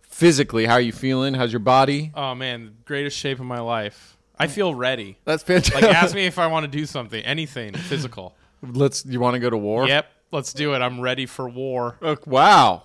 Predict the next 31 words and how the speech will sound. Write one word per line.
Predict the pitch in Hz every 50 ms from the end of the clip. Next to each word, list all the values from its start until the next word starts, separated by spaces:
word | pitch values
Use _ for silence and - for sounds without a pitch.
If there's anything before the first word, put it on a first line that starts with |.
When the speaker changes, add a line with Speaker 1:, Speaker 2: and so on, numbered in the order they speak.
| _
Speaker 2:
Yeah. | - 117 113
Speaker 1:
That's | 151 165 156 -
great, | - 151 190 226 214 151 98
man. | 101 104 113 123 147 151
Speaker 2:
That's | 160 127 120 -
Speaker 1:
And | 135 135
Speaker 2:
awesome, | - 131 - - 147
man. | 151 151
Speaker 1:
financially, | 165 170 156 - - 113 107 98 92 98 - -
how | 120 127 131
are | 139 139
you? | 131 131 131 131 131 131 127 127 127 - -
Speaker 2:
Oh, | 139 139 131 120
so | - - - 147 143 135
good. | 123 139 143 143
I'm | 143 135 139
investing | 135 123 107 120 123 123 - - - 151 147 143 139 135
in, | 127 120 113 104 _ -
in | 120 117 113
low-risk | 110 110 117 120 127 127 131 127 120 - -
mutual | 120 113 120 120 - 139 135 127
funds | 120 - 139 135 139 - 139
right | 143 139 135 139
now. | 143 143 143 147 156
Speaker 1:
<laughs> | 160 185 165 -
That's | - 190 - - -
Speaker 2:
Yeah, | - -
Speaker 1:
fantastic. | - 175 165 165 - - 135 - 196 - 127 123 113 107 - 151 131 135
Speaker 2:
P | 147 127 123 135 139
E |
ratios | 135 135 135 135 135 127 - 143 139 135 135 131 131 131 127 127 -